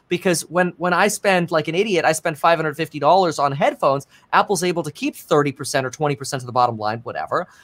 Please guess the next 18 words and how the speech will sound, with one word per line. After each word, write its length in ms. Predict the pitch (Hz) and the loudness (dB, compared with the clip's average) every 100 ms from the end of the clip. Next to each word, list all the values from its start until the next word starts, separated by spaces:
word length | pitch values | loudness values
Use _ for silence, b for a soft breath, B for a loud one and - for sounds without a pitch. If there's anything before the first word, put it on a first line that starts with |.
| b | b
uh, 80 | 165 | 0
because 280 | 180 190 - | 0 -2 -6
it's 100 | - | 0
high 220 | 190 214 | 2 4
margin, 420 | 156 127 127 175 | 4 2 2 -4
it's 120 | 160 | -6
high 160 | - 135 | -2 -2
quality, 500 | - 123 113 127 156 | 0 0 0 0 -6
it 80 | 147 | -8
gets 140 | 135 | -10
better 300 | - 110 131 | -6 -6 -6
and 120 | 131 | -6
better 280 | 113 117 131 | -6 -4 -4
every 220 | 113 113 | -4 -8
year. 320 | 104 87 139 | -14 -8 -6
You 160 | 202 131 | -4 -6
know, 140 | 120 120 | -8 -8
the 140 | 135 | -10